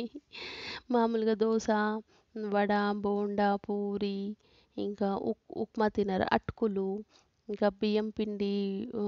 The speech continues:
ఉప్మా అలా ఇష్టపడతారు కానీ ఇది ఉప్-, మామూలు బాంబే రవ్వ ఉప్మా అయితే ఇష్టపడరు. ఇవన్నీ పెట్టేసి ఇక ఇడ్లీ స్టీమ్‌కి పెట్టేసి ఇటు సైడ్ అయితే చట్నీ చేసేస్తా.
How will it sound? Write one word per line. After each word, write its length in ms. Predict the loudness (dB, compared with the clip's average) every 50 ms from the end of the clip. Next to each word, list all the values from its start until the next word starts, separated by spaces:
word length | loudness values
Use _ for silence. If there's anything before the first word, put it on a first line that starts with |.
| -2 -2 -2
ఉప్మా 400 | -4 -4 -6 -6 -4 -2 0 0 -2 -2 -4 -6 -4
అలా 260 | 0 2 2 4 4 2
ఇష్టపడతారు 680 | 2 0 0 0 0 0 0 -2 -2 -2 -2 -2 0
కానీ 240 | -2 -2 -2 -2 -2 -4 -4 _ -16 _ -20 -20 -20 -20 _ _ _ -2
ఇది 280 | -2 0 0 0 0 0 -2 -4 -8 -10 -16 -20 -20 -16 -10 -10
ఉప్-, 260 | -10 -10 -8 -4 -4
మామూలు 480 | -2 -2 0 0 0 0 0 0 0 -2 -2 -4 -4 -4 -2
బాంబే 380 | 0 0 2 2 2 0 2 2
రవ్వ 220 | 4 4 4 2
ఉప్మా 280 | 0 0 _ -6 -4 -4
అయితే 200 | -4 -2 -2 -2
ఇష్టపడరు. 640 | -2 -2 -2 -4 -6 -4 -4 -4 -4 -4 -4 -4 -4 -6 -8 _ _ _ _ _ _ _ _ _ _ _ _ _ _ _ _ _ _ _ _ _ _ _ _ _ _ _ _ _ _ _ _ _ _ _ _ _ _ _ _ -20 -6 -2
ఇవన్నీ 380 | 0 0 0 0 -2 -2 -4 -4
పెట్టేసి 500 | -4 -6 -4 -2 0 -2 0 -2 -2 -2
ఇక 180 | -2 0 0 -2 -2 -2 -2 -2
ఇడ్లీ 280 | -2 -2 -2 -2 -2 -2
స్టీమ్‌కి 420 | 0 0 -2 -2 -2 -2 -4 -4
పెట్టేసి 340 | -2 -2 -2 -2 -2 -2 -2
ఇటు 180 | -2 -2 -4 -4
సైడ్ 220 | -2 -2 0 -2 -2
అయితే 160 | -2 -2 -2 0
చట్నీ 340 | 2 2 2 2 -2 -4 -2
చేసేస్తా. 540 | 0 -2 -2 -2 -4 -4 -6 -6 -6 -6